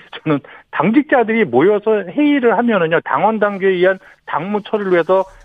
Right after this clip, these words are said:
회의를 하면 그거는 지극히 정상적인 당무 집행 행위고,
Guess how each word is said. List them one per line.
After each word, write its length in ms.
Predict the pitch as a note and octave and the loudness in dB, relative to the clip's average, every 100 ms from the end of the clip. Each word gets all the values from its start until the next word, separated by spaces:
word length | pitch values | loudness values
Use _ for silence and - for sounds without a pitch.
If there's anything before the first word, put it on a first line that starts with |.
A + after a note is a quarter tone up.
| _ | _
회의를 360 | C4+ C#4+ C#4 A#3 | -2 0 0 0
하면 380 | F#3+ A3+ B3 D3+ - _ | 0 0 -2 -6 -14 _
그거는 320 | - A#3+ E4+ E4 - | -10 -2 -2 -2 -4
지극히 300 | C4 D4 D4 - _ _ _ | -4 -2 -6 -8 _ _ _
정상적인 720 | - A#3+ C#4+ D4 B3+ A#3 B3 | -2 0 0 0 0 0 -4
당무 340 | - E3 A3+ A#3+ | -4 -2 0 -2
집행 360 | D3+ - G#3 | -6 -4 -2
행위고, 760 | G3 B3 G#3 D3+ F3 D#3+ F#2+ E2 | 0 0 0 2 2 2 -2 -6